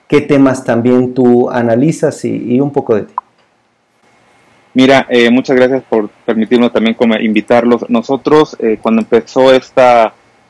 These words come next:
Speaker 2: crisis, lo que hicimos fue a, llevar a cabo un plan que teníamos un poquito ahí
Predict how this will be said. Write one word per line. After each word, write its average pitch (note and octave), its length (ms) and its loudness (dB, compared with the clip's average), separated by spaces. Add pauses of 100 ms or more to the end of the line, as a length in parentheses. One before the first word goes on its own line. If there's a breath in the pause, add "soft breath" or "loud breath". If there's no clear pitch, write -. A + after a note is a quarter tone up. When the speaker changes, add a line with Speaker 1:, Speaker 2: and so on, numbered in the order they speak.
(180)
Speaker 2:
crisis, C3+ 600 -4
lo A2+ 460 0
que A#2+ 80 -2
hicimos C3 420 -4
fue B2+ 320 4
a, G#2+ 200 -2 (260)
llevar A#2 260 0
a A#2+ 40 -4
cabo B2 220 -2
un B2 120 -4
plan A#2 300 -4
que A#2 100 -6
teníamos A2 400 -6
un A#2+ 100 -8
poquito A2 400 -4
ahí A2+ 340 2